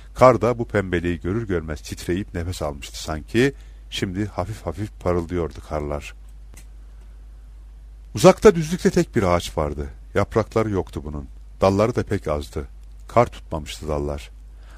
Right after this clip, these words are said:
Ağaç gelecekte bah-, gelecekteki baharı bekler gibi dallarını havaya kaldırmıştı.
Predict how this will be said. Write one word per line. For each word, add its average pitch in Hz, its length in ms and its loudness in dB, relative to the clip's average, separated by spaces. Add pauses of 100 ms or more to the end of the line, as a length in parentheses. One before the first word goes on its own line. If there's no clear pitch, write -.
(100)
Ağaç 117 340 4
gelecekte 98 460 2
bah-, 92 360 -2
gelecekteki 98 640 -2
baharı 101 360 2
bekler 110 340 0
gibi 113 280 -2
dallarını 92 420 2
havaya 82 300 -2
kaldırmıştı. 73 680 -6